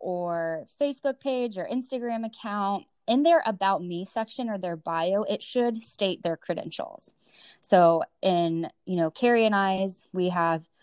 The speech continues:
registered dietitian, you know, certified nutritionist, personal trainer. It should have something like that in their profile so that you know right away, "Oh, okay,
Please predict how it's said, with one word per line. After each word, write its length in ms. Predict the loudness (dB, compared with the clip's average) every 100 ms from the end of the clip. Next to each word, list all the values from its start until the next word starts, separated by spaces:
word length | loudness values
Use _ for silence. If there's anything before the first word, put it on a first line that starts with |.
| _ _ -2
registered 340 | -2 0 0
dietitian, 880 | 2 2 2 4 4 4 4 4 2 -2
you 100 | -2
know, 200 | 0 -2
certified 500 | -2 -2 0 0 0
nutritionist, 840 | -4 0 0 0 0 2 0 -4 -8
personal 380 | -8 -6 -8
trainer. 580 | 2 4 6 4 4 2 2
It 140 | 0
should 160 | 4 4
have 280 | 6 4 2
something 680 | -4 -4 -4 -6 -4 -6 -6
like 260 | -4 -4 -4
that 240 | -6 -6 -4
in 180 | -4 -4
their 100 | -8
profile 420 | -8 -6 -6 -8
so 100 | -8
that 80 | -10
you 260 | -2 2 6
know 340 | 8 8 4 -2 -20 -20 _
right 240 | 6 6 6
away, 520 | 2 4 2 -2 -10 _ _ _ _ 0
"Oh, 200 | 2 2
okay, 400 | 2 -6 -6